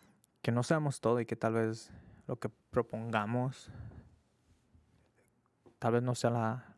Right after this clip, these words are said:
la, la habilidad o la intervención correcta en ese momento, pero si el paciente lo intenta en su vida y no funciona, que regresa y que nos diga que eso no funcionó, entonces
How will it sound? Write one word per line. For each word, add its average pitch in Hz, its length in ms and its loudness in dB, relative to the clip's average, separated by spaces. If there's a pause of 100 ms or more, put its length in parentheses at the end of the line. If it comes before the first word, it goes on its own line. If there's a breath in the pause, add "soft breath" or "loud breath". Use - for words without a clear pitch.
la, 123 680 -6 (720 soft breath)
la - 100 4
habilidad 113 600 2
o 120 40 8
la 113 80 2
intervención 113 560 0 (120)
correcta 113 480 4
en 117 80 -2
ese 113 160 0
momento, 117 640 2 (1160 loud breath)
pero 113 420 0 (1300)
si - 140 -4
el 104 40 -4
paciente 113 840 2 (1600 loud breath)
lo 117 180 -2
intenta 110 400 0
en 135 60 2
su - 120 4
vida 139 240 2
y 127 40 -2
no 117 100 -2
funciona, 117 500 2
que - 140 -4
regresa 113 500 -2
y 110 40 -4
que - 200 -6
nos 110 240 -2
diga 127 420 0
que - 120 -4
eso 120 140 -4
no 117 80 0
funcionó, 123 420 -2
entonces 127 520 -6